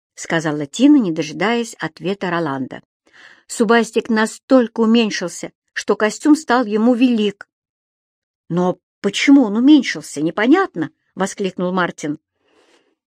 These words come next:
Тина посмотрела на Роланда. Тот только пожал плечами и сказал: "Может быть, Дауме так пожелал, но никакой логики в этом нет. Какой ему от этого прок?"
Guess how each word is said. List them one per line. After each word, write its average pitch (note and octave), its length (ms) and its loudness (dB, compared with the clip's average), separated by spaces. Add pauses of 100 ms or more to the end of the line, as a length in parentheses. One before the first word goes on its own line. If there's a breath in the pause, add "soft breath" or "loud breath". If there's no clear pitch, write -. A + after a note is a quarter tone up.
(180)
Тина C4 300 4
посмотрела G3 680 -4
на F3 140 -2
Роланда. E3 560 -2 (880)
Тот F#3 280 -2
только F#3+ 320 0
пожал F3+ 360 0
плечами F#3 520 -4
и F3+ 60 -6
сказал: F3 540 -2 (640 loud breath)
"Может E3 420 0
быть, E3 220 -2 (160 soft breath)
Дауме F#3+ 680 2
так D4+ 340 -2
пожелал, G#3 600 0 (380)
но F3+ 100 -2
никакой F3+ 460 0
логики G3 400 0
в G#3 100 0
этом G#3+ 280 -2
нет. F#3+ 260 -6 (240)
Какой A3 340 0
ему F3+ 200 -6
от F3+ 120 -8
этого F#3+ 280 -4
прок?" - 400 0